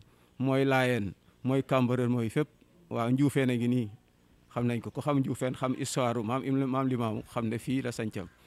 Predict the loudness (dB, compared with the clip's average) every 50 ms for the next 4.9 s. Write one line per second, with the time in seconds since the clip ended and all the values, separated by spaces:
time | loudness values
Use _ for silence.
0 | -20 -20 -20 -20 -20 -20 -12 -8 -6 -6 -6 -6 -8 -12 -16 _ _ _ -20 _
1 | _ -8 -4 -4 -2 0 0 0 0 -2 -4 -4 -4 -2 -2 0 -2 0 0 0
2 | 0 0 -2 -4 -10 -18 _ _ _ _ -20 -4 _ 2 2 4 4 4 6 6
3 | 8 6 6 6 6 6 6 6 6 6 4 2 2 2 2 4 4 4 6 6
4 | 4 4 2 0 -2 0 -2 -2 0 0 0 0 0 0 -2 -2 -6